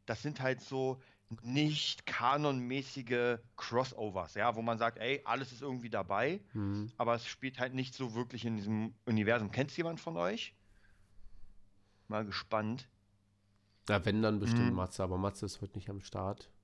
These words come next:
Speaker 1: Ah, schade.
Speaker 2: Ähm, aber ja, ich bin auf jeden Fall gespannt, äh, wenn du die Vision-Sachen zu Ende, weil da kommen ja noch ein paar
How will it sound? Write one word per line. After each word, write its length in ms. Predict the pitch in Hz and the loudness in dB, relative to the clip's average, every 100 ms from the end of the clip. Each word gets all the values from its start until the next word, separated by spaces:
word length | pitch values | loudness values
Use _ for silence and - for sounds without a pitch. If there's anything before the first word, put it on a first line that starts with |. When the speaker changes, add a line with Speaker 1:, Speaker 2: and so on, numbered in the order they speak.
| _ _ _ _ - | _ _ _ _ -2
Speaker 1:
Ah, 400 | 98 98 98 90 | 4 6 6 4
schade. 360 | - 98 92 80 - _ _ _ _ _ _ _ _ - - | 2 2 2 0 -8 _ _ _ _ _ _ _ _ -20 -4
Speaker 2:
Ähm, 800 | 101 98 98 95 95 95 95 98 - - - | 0 2 2 0 0 -2 -4 -8 -8 -8 -6
aber 120 | 117 104 | 0 2
ja, 140 | 98 | 4
ich 120 | 101 | 4
bin 100 | 143 | 6
auf 140 | 147 123 | 8 8
jeden 140 | 143 | 6
Fall 420 | 139 131 127 123 - - - _ _ _ - | 10 10 10 8 2 -16 -20 _ _ _ -2
gespannt, 760 | 113 - 107 117 151 - - - _ - | 0 6 8 10 6 2 -10 -16 _ 4
äh, 280 | 113 110 | 6 8
wenn 200 | 107 110 | 6 4
du 680 | 113 113 113 110 110 110 110 - | 4 6 6 6 6 6 4 -2
die 120 | - 107 | 0 4
Vision-Sachen 520 | 117 123 120 117 123 | 6 6 6 4 2
zu 100 | 120 | 2
Ende, 220 | 123 143 | 2 8
weil 120 | 120 | 8
da 80 | 117 | 8
kommen 200 | 117 131 | 8 6
ja 80 | 131 | 6
noch 120 | 120 | 4
ein 100 | 117 | 2
paar 520 | 117 110 110 110 110 | 6 8 10 8 4